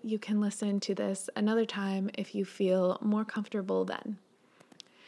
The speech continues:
I remember around early high school having some adult figures in my life tell me that they were over this whole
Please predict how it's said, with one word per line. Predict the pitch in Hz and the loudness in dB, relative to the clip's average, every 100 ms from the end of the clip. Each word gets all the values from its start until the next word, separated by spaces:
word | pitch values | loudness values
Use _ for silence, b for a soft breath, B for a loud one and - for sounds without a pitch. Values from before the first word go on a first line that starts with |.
| B B B B | B B B B
I | 254 | 10
remember | 269 269 277 311 330 - | 10 8 6 6 6 6
around | 254 226 220 220 220 - - | 4 4 6 6 4 2 4
early | 220 233 | 6 6
high | 226 214 202 | 4 0 -2
school | - - 196 190 | -4 0 4 4
having | 190 196 202 202 202 | 4 0 2 2 0
some | - 220 202 202 196 | 0 2 4 4 4
adult | 208 196 190 196 - | 0 2 4 6 4
figures | - 196 196 196 196 | 0 0 2 2 2
in | - 196 | 2 2
my | 196 196 | 2 2
life | 196 190 190 | 2 2 0
tell | - 196 | -2 0
me | 190 196 | 2 2
that | 185 196 196 | 0 -2 2
they | 196 190 | 4 4
were | 185 190 190 196 B B B B - | 6 4 4 2 B B B B 6
over | 220 226 226 | 8 8 8
this | 220 208 | 6 0
whole | - 220 202 196 196 | 2 6 8 6 4